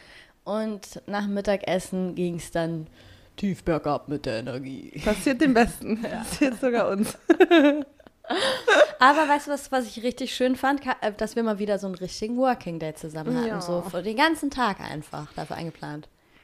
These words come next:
Speaker 1: Ja, genau. Aber deswegen sind wir jetzt ein bisschen matschig und haben auch rumüberlegt, worüber wir heute, ähm, reden wollen. Und dann, äh, sind wir zu dem Entschluss gekommen, dass wir heute einfach mal ein bisschen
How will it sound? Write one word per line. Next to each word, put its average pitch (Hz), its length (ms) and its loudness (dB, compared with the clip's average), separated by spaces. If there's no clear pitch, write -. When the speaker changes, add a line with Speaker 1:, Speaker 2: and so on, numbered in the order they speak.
Speaker 1:
Ja, 285 300 6
genau. 285 300 6
Aber 247 420 6
deswegen 262 380 0
sind 277 120 -2
wir 277 80 0
jetzt 262 140 -4
ein 254 60 -2
bisschen 240 280 -4
matschig 190 540 -2
und 247 220 0
haben 262 140 2
auch - 260 0
rumüberlegt, 247 640 0
worüber 220 320 -2
wir 214 140 2
heute, 196 520 2
ähm, 185 460 -2
reden 285 440 2
wollen. 277 600 2
Und 262 680 2
dann, 214 500 0
äh, - 180 -6
sind 226 280 -2
wir 233 120 0
zu 214 100 -8
dem 202 160 -6
Entschluss 214 400 -6
gekommen, 196 460 -2
dass 196 220 0
wir 185 160 2
heute 175 360 0
einfach 165 400 -2
mal 156 260 -4
ein 160 120 -4
bisschen 160 840 -8